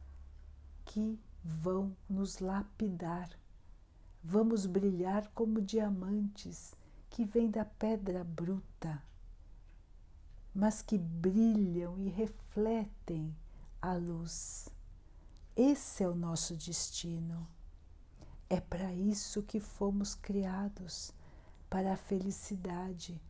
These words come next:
para a paz. Jesus já nos prometeu isso, irmãos.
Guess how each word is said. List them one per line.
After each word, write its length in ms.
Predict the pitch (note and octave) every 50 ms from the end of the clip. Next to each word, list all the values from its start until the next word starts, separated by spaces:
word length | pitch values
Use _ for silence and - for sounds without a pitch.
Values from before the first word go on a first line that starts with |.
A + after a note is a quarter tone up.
| - - -
para 240 | G3 F#3+ F#3+ G3+ G3+
a 40 | G3+
paz. 760 | - - - F3 F3+ F#3 F3+ - - - - - - - - - - - - - - - - - - - - - - - -
Jesus 1040 | - D#3 E3+ F3 F3 D#3+ D3+ D3 D#3 F3+ G3+ A3 G#3 G3+ - - - - - - - - - - - - - -
já 300 | - E3 F3 G#3 G3+ G#3
nos 240 | G#3+ G#3+ G#3 G3+ -
prometeu 960 | - - G3+ G#3 G#3+ G#3 G#3 G#3 G3+ G3+ - - - A3 A3+ A#3 B3 A3+ G#3 G3+
isso, 400 | G#3 A#3 A#3+ A#3+ - - - F#3
irmãos. 880 | E3 D#3+ E3+ D#3 D3+ D3 D3+ D3+ D3 C#3 - - - - - - -